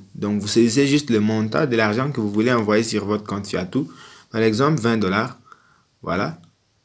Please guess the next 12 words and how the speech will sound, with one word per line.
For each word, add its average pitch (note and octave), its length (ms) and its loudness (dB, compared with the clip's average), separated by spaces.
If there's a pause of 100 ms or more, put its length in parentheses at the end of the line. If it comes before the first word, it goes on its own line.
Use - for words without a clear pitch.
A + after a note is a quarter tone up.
(1300)
Le A#2 140 6
frais D#3 280 6
sera C#3+ 460 2
à A2 140 -4
zéro B2 260 0
point C3 180 -4
quatre-vingts G#2+ 480 0
dollars. - 420 -8 (320)
Ensuite, C3+ 260 6
vous D#3+ 80 -2
cliquez A#2 240 2
sur C3 380 0